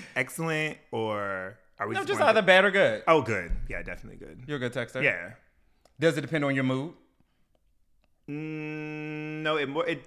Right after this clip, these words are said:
Speaker 1: it, it probably depends more on who
Speaker 2: Hmm.
Speaker 1: than my mood. My mood, I can still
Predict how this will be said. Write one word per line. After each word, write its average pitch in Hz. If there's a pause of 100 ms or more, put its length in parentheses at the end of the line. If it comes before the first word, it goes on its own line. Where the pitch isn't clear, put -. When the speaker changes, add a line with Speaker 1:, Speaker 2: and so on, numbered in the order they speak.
Speaker 1:
it, 156 (100)
it 156
probably 185
depends 131
more 117
on 95 (100)
who 110 (520)
Speaker 2:
Hmm. 131 (380)
Speaker 1:
than 110
my 90
mood. 92 (160)
My 160
mood, 185
I 143
can 151
still 110